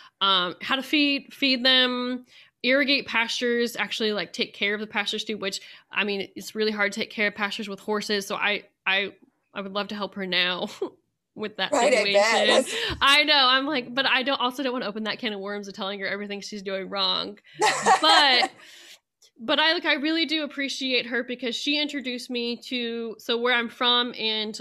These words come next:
Speaker 1: in, uh, in the Central Valley of California, we're thirty miles from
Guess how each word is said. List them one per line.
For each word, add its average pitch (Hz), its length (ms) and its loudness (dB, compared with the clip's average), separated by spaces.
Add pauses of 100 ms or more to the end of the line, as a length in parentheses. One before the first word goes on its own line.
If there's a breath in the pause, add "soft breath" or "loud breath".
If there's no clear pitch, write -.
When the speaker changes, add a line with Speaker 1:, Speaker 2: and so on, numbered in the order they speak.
Speaker 1:
in, 208 240 -8
uh, 160 560 -6 (400)
in 214 180 -8 (340)
the 208 100 -8
Central 226 320 -4
Valley 202 240 0
of 196 100 -8
California, 190 800 -4 (420 soft breath)
we're - 120 -12
thirty 277 380 0
miles 208 480 0
from 175 360 -8